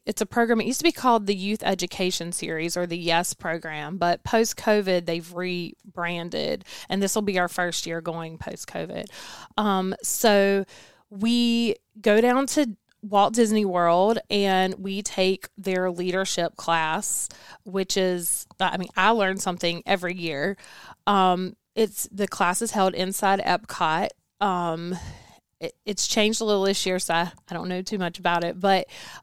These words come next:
um, we basically learn how they run their company and, um,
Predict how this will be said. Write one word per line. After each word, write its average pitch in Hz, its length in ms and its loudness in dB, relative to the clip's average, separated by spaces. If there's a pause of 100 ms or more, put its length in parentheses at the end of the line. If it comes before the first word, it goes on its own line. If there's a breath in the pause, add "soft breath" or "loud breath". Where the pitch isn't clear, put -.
um, 208 380 4
we 240 160 2
basically 320 400 4
learn 214 640 2 (300)
how 208 280 4
they 208 160 4
run 185 260 2
their 175 180 2
company 175 720 -4
and, 175 580 -2 (100)
um, 175 440 -2